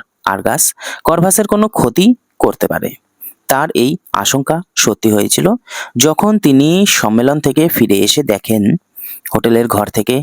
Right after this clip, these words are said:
খাঁচা সমেত করভাস উধাও। প্রফেসর শঙ্কু কোন গাড়ি নিয়ে আরগাসকে তাড়া করেছিলেন? প্রফেসর শঙ্কু কালো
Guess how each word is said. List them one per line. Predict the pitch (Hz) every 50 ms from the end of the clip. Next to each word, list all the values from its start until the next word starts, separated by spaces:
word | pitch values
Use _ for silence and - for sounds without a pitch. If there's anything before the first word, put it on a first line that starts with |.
| 151 _ _ _ _ _ _ _ -
খাঁচা | - 185 196 220 202
সমেত | - 135 117 117 135 - - - - _ _ _ _ -
করভাস | 107 113 113 113 110 90 98 - - - - _ _ _ _ _ -
উধাও। | 165 160 - 98 95 - - - - _ _ _ _ _ _ _ _ _ _ _ _ _ _ _ _ _ _ _ _ _ _ -
প্রফেসর | 202 196 - - 202 202 208 208 202 - - _ _ _ _ _ _ _
শঙ্কু | - - - - 113 101 101 - - 117 160 220 - _ _ _ _ - - _ -
কোন | - 170 185 190 165
গাড়ি | 120 104 104 110
নিয়ে | 107 110 113 127 160 202 202 - _ _ _ _ - -
আরগাসকে | 98 107 120 127 143 135 - - 147 226 - _ _ _ _
তাড়া | - 98 95 95 95
করেছিলেন? | - 90 87 92 - - 92 - - 101 101 113 - _ _ _ _ _ - - - - - - - _
প্রফেসর | - 180 185 180 208 196 220 233
শঙ্কু | 220 - - 147 147 139 - 160 170 180 190 185 -
কালো | - 120 110 113 117 135